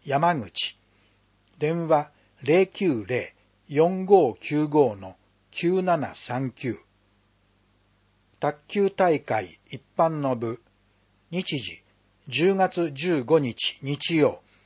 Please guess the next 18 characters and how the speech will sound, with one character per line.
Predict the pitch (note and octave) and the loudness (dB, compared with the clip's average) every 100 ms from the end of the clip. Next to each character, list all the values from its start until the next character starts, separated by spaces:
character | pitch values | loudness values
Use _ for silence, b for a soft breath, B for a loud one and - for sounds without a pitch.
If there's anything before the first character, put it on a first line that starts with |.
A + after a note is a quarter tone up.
| b | b
午 | D3+ G3 | 2 4
前 | G3 D3 G#2+ G#2+ | 4 0 -4 -6
九 | - | -4
時 | E3+ C#3 | -2 -2
三 | - D#3 D#3+ | -2 -2 -2
十 | D#3 D3 - | -8 -10 -10
分 | A2 F#2 | -10 -10
か | G#2 | -14
ら。 | F#2 - _ _ _ _ _ _ _ - | -16 -18 _ _ _ _ _ _ _ -2
場 | D3+ | 0
所、 | D#3 F3 E3 - _ _ | 2 2 0 -2 _ _
総 | - - F3 G3 | -14 0 4 4
合 | F#3 F3 D#3+ | 4 2 0
体 | D3+ D3+ D3 | 0 2 2
育 | C#3 - | -2 -8
館。 | A2 C#2+ - _ _ _ _ _ _ - | -12 -12 -20 _ _ _ _ _ _ -6
対 | D3 F3+ | -2 -2
象、 | - E3+ D3 C3+ | 0 4 4 2